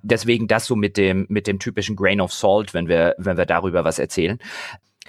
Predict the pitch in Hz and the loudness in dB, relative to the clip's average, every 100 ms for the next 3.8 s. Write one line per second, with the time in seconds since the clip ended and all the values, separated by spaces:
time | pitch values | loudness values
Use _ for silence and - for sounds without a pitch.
0 | _ - 139 160 - 156 226 175 123 117 | _ -4 -2 -2 0 2 2 2 0 0
1 | 131 131 107 101 92 80 - - 87 87 | -4 0 0 2 -2 -2 -4 -6 -4 -2
2 | 92 92 95 - 92 107 131 - 113 131 | -2 -2 -4 -6 -2 -2 -2 -2 0 0
3 | - - _ - 120 123 - - | -4 -16 _ -2 0 -2 -6 -10